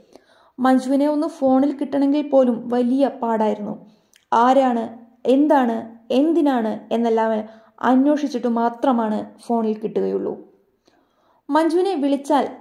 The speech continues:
ദിലീപിൻ്റെ അമ്മയോ പെങ്ങന്മാരോ ആരെങ്കിലുമാണ് ഫോൺ എടുക്കുക. ഒരു ജയിലിൽ കിടക്കുന്നതിന് തുല്യമായിരുന്നു മഞ്ജുവിൻ്റെ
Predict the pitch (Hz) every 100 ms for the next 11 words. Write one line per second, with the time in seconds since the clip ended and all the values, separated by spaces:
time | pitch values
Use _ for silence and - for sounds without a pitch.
0 | - 196 240 247 240 240 240 - 226 233
1 | 233 202 226 - - _ 247 254 269 269
2 | 240 214 - - 226 240 262 285 262 226
3 | 202 196 - - 226 220 208 214 - -
4 | - _ _ _ _ _ _ _ - -
5 | 370 254 302 320 370 339 311 311 302 294
6 | 294 285 277 302 285 262 240 240 - 226
7 | 226 226 240 220